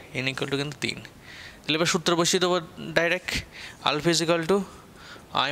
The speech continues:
minus one by n minus one। তাহলে আইটা হচ্ছে টু পয়েন্ট সেভেন ফোর মাইনাস ওয়ান by three minus one, এটা পড়ে থাকলো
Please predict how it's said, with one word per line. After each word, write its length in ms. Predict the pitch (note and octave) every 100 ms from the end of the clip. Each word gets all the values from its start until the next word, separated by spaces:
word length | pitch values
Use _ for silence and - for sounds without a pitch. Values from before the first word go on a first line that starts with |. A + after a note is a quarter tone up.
| D#3
minus 240 | D#3+ D#3+ E3+
one 100 | E3 D#3+
by 120 | F3 G#3 G3 - - - - - - - - - - - D#3+
n 20 | E3+
minus 280 | E3+ E3 F3 F3
one। 100 | F3+ - - - - - - - - - -
তাহলে 180 | C#3+ C#3
আইটা 200 | D3+ D#3 E3
হচ্ছে 160 | D#3+ D#3+ E3
টু 80 | D#3+ D#3+
পয়েন্ট 300 | E3+ E3+ F3 - - - - - - - - -
সেভেন 260 | D#3 D#3 E3 D#3
ফোর 140 | E3+ E3
মাইনাস 280 | D#3 D#3 D#3+ E3+
ওয়ান 180 | E3+ F3+ E3 - - - - - - B2+ B2+
by 160 | C#3 C#3 C#3+ C3+ - - -
three 140 | D#3 D#3+
minus 240 | D#3+ D#3+ E3
one, 160 | E3 F3 E3+ - - - - - - -
এটা 120 | C#3 C#3+
পড়ে 120 | D#3 D#3+
থাকলো 160 | D#3